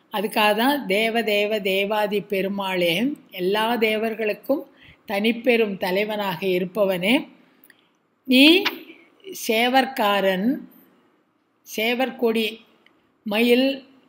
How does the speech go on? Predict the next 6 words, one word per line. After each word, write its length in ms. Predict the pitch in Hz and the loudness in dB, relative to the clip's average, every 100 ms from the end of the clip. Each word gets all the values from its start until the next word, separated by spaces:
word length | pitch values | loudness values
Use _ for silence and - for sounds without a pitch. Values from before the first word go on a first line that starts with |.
| _ - | _ -12
நாதம் 720 | 208 214 226 226 226 233 233 - _ _ _ _ _ _ - | -8 -4 -2 0 0 -2 -6 -18 _ _ _ _ _ _ -8
ரெண்டையுமே 540 | 208 226 240 254 240 190 | -4 0 0 2 0 0
நா-, 360 | 214 226 208 196 | -2 -4 -4 -4
சேவல்னா 600 | 220 233 240 262 262 302 | -2 -2 0 0 2 0
நாதம், 420 | 254 226 226 202 - - - | 0 -2 -2 -4 -6 -20 -14
இதுல 420 | 220 196 214 202 | -8 -4 0 0